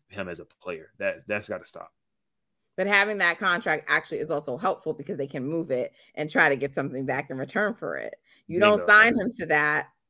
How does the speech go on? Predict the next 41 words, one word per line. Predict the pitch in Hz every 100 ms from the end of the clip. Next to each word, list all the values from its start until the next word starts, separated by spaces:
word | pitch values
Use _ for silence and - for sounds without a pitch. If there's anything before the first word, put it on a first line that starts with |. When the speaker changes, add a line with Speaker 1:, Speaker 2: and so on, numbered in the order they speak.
| _ _ _ _ _ _ _ _ _ _ -
Speaker 2:
and | 180 175
you | 185 175
risk | 190 202 131 -
losing | 165 180 254 180 135
him. | 123 82 - _ _ _ _ _ _ _ _ _ _
Speaker 1:
Right. | 117 104 - _ _ _ _ _ _ _
Worst | 104 127 147
case | 135 117
scenario | 117 113 107
would | 101 104
have | 98
been | 101 98 95 - _ _ _
not | 101 120 110
giving | 113 107
him | 101
that | 95
contract | - 95 101 95
and | 90
he | 107 104
just | 92
walked | 87 107 101 - - - _ _
and | -
got | - 190
that | 95
Speaker 2:
Right. | 247
Speaker 1:
contract | 277 196 -
from | 190
somebody | - - 180
Speaker 2:
'Cause | 226
Speaker 1:
else. | 214
Speaker 2:
he, | 320 370 285
he | 302 359
annoyed | 208 180 233 208 151 156 139 - -
and | 254
he | 285
don't | 285 262
even | 202 175
like | 233 220
shit | - 220 135
right | 156 143
now. | 151 123 135